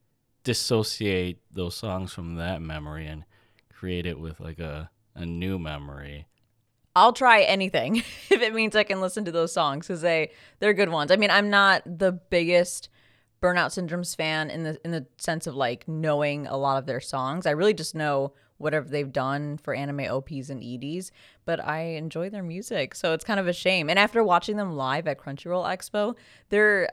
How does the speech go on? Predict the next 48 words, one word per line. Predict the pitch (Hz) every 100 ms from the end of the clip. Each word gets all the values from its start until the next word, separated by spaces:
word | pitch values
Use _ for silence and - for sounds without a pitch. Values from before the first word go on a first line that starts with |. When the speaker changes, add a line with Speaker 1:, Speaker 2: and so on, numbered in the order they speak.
| -
Speaker 2:
a | 185
really | 175 220 370 196
interesting | 233 269 233 240 196
band, | 175 170 196 135 139
and | 156
I'd | 156
hate | 190 165
to | -
not | 147 147
be | 156 151
able | 143
to | 143 156
appreciate | 143 147 151 - 143 -
all | 131 147 151 143
of | 139 131
what | 143 -
they |
have | 143 135 120
to |
offer. | 120 147 - - - _ _ _ _ _
Speaker 1:
This | 185 190
gets | 170 156 -
me | 143
thinking, | 139 123 110 107 104 104 101 -
and | 101
maybe | 110 104 123
this | 104 101 -
might | 101 98 90
be | 98
a | 85
little | 87 87
graphic | 76 78 76 85 85
for, | - 92 131 - -
for | 110
certain | - - 113
people, | 101 123 127 123 - - - _ -
but | 110 104 104
if | - 123 -
you | 123 135
were | 131
to, | 120 104 90
like, | 117 95 -
put | - 110
together | 110 98 95 92 90
a | 85 85
playlist | _ 87 82 80 80 - -
for | _ 87 80 80 - _ _
when, | 85 82 82